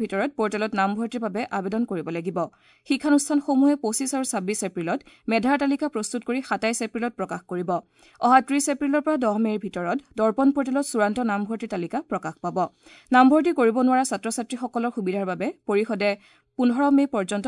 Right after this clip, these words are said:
পৰ্টেলটো মুকলি ৰখাৰ ব্যৱস্থা কৰিব। এজন শিক্ষাৰ্থীয়ে সৰ্বাধিক পাঁচখন বিদ্যালয়ত আবেদন কৰিব পাৰিব।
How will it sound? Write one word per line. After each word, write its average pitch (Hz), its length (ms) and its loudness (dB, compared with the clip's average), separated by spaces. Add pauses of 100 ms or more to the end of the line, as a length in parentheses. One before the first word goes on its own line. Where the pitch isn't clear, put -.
(100)
পৰ্টেলটো 196 440 -4
মুকলি 214 320 -6
ৰখাৰ 185 260 -8 (140)
ব্যৱস্থা 170 420 -6
কৰিব। 175 180 -4 (580)
এজন 254 240 0
শিক্ষাৰ্থীয়ে 311 540 -4
সৰ্বাধিক 220 440 0
পাঁচখন 214 400 0
বিদ্যালয়ত 190 380 -4 (200)
আবেদন 208 240 -2 (100)
কৰিব 170 180 -6 (120)
পাৰিব। 175 220 -2